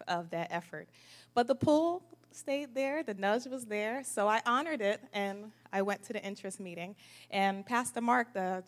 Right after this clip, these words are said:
uh, pastor, lead pastor at the church, said, "Man, I was hoping that you would come to the meeting. They really could use you there."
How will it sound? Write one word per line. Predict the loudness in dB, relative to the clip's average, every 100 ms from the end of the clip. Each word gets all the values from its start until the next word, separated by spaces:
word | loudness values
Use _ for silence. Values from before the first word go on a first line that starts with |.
| -10
uh, | -10 -6
pastor, | -6 -6 -6 -6 -4
lead | -6
pastor | -4 -4 -4 -6
at | -6
the | -8
church, | -6 -4 -4 -6 -16 -20 -20 -20 -8
said, | 0 0 0 -4 _ _ _ _ _ _ _
"Man, | 2 4
I | 6
was | 4 2
hoping | -2 -2
that | -4
you | -2
would | -4
come | -2 -6
to | -6
the | -10
meeting. | -8 -10 -12 -16 -20 _ 4
They | 4 4 0 -8 -18 -6
really | 0 2 2
could | 2 -4 -6
use | -8 -8
you | -8 -10
there." | -10 -10